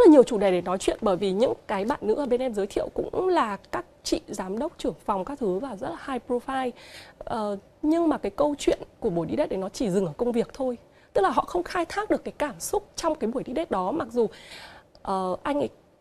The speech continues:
có thấy rằng là, à, những cái tiêu chuẩn của mình đưa ra thì mình đã thấy những cái người đấy có những cái tiêu chuẩn của mình rồi, nhưng mà tại sao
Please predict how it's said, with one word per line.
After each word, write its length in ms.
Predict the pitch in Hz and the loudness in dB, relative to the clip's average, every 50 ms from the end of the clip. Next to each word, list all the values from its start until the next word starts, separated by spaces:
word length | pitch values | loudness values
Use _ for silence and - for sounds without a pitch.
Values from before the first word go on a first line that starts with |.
| _ _ | _ _
có 240 | - 220 214 196 - - - _ _ _ _ _ _ _ _ _ _ _ - | 2 2 2 2 0 -4 -10 _ _ _ _ _ _ _ _ _ _ _ -6
thấy 200 | 247 208 214 247 | -2 -2 0 0
rằng 160 | 330 339 302 | 0 0 0
là, 220 | 247 240 214 190 - | 2 0 0 0 0
à, 260 | - 214 220 202 165 - - - - - - | 0 -2 -2 -2 -4 -6 -12 -20 -20 -4 0
những 120 | 302 - - | 0 2 4
cái 100 | 247 226 | 4 4
tiêu 200 | - 320 320 302 | 4 4 4 4
chuẩn 180 | - 302 208 | 4 4 2
của 60 | 175 | 4
mình 140 | 185 196 190 | 2 2 2
đưa 120 | 208 254 254 | 2 2 2
ra 260 | - 269 262 247 233 - | 2 0 0 -2 -2 -2
thì 100 | 269 214 | 0 0
mình 120 | 202 185 | 2 0
đã 100 | 185 262 - | -2 -4 -4
thấy 180 | - 233 240 | -2 0 2
những 120 | 285 - - | 2 2 2
cái 120 | - 330 | 0 0
người 140 | 302 269 208 | 0 0 0
đấy 120 | 190 190 - | -2 -4 -6
có 140 | - 190 196 | -4 -4 -4
những 120 | 214 - | -4 -4
cái 60 | 320 311 | -4 -4
tiêu 160 | - 302 285 | -4 -4 -4
chuẩn 200 | - 262 185 185 | -4 -6 -6 -4
của 100 | - 190 | -4 -4
mình 120 | 196 190 | -2 -2
rồi, 220 | 196 202 190 175 - - | -2 -2 -2 -2 -2 0
nhưng 160 | 339 370 349 | 0 0 0
mà 80 | 294 - | 0 -2
tại 180 | - - - | -6 -8 -8
sao 180 | - - 269 | -8 -8 -10